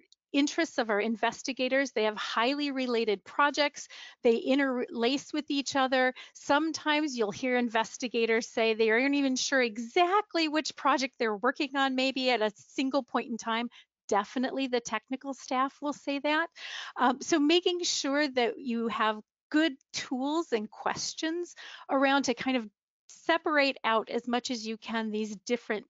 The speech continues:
types of projects and different activities. Uh, another thing that makes allocation difficult is thinking about funding sources.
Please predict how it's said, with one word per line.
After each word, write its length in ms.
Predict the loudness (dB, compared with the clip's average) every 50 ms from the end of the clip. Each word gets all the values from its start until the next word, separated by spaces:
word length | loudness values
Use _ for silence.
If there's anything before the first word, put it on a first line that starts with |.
| _ -14
types 460 | -4 -2 -2 -2 -2 -6 -16 -10 -6
of 180 | -6 -6 -6 _
projects 600 | -6 0 2 2 2 2 2 0 0 0 -2 -6
and 140 | -4 -4 -2
different 280 | -2 -2 -2 -2 -4 -2 -4
activities. 840 | -4 -4 -8 _ -6 -4 -2 -2 -2 -4 -4 -6 -8 -10 -12 -14 _ -20 -20 -18 -16 -16 -16 -18 -16 -8 -4
Uh, 180 | -2 -2 -2 -2 -2 -4
another 540 | -2 0 2 2 4 2 4 2 2 0 2
thing 180 | 0 0 0
that 120 | 0 0 -2
makes 200 | -4 -4 -6 -6
allocation 480 | -4 -2 -2 0 -2 -2 -2 -2 -2 -2
difficult 480 | -2 -2 -4 -6 -2 -2 -2 -2 -2 -6
is 120 | -10 -10 -8
thinking 280 | _ -8 -8 -8 -8 -2
about 240 | 0 0 0 0 _
funding 480 | -18 -4 -2 -2 0 0 0 0 0 0
sources. 600 | -2 -4 -4 -4 -2 -2 0 0 0 -2 -4